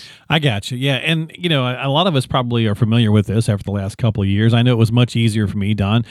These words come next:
you know, as a C P A, and, and I'm going to talk with a C P A and so on and so forth. I'm taking them the stuff. It's just less,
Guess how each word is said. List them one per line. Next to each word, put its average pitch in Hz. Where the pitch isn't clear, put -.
you 120
know, 101
as 110
a 104
C 131
P 113
A, 107
and, 107
and 107
I'm 104
going 101
to 95
talk 104
with 98
a 101
C 113
P 110
A 110
and 117
so 123
on 107
and 104
so 107
forth. 123
I'm 117
taking 131
them 107
the 101
stuff. -
It's 131
just 131
less, 107